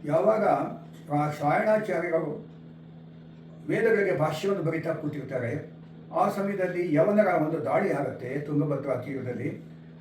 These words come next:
ಆಗ ವಿದ್ಯಾರಣ್ಯರು ಅಣ್ಣನ ಹತ್ರ ಹೋಗಿ ಹೇಳ್ತಾರೆ, "ಏಳು ಸಾಯಣ ಕಟ್ಟು ಗ್ರಂಥವ ವೀರಗಚ್ಚೆಯ ಮಲ್ಲ ನಾಯಕನಾಗಿ ನಡೆ ರಣರಂಗಕ್ಕೆ,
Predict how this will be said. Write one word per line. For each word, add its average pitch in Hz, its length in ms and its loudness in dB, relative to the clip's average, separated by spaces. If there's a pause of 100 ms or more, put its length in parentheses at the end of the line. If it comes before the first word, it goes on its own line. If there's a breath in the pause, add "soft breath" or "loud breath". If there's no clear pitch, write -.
ಆಗ 175 180 2
ವಿದ್ಯಾರಣ್ಯರು 156 1120 2 (340)
ಅಣ್ಣನ 196 300 2
ಹತ್ರ 170 180 -4
ಹೋಗಿ 156 280 2
ಹೇಳ್ತಾರೆ, 170 680 0 (720)
"ಏಳು 208 300 4
ಸಾಯಣ 175 420 2
ಕಟ್ಟು - 480 0
ಗ್ರಂಥವ 175 680 0
ವೀರಗಚ್ಚೆಯ 185 640 0
ಮಲ್ಲ 170 380 0
ನಾಯಕನಾಗಿ 151 680 0
ನಡೆ 147 220 0
ರಣರಂಗಕ್ಕೆ, - 1000 -2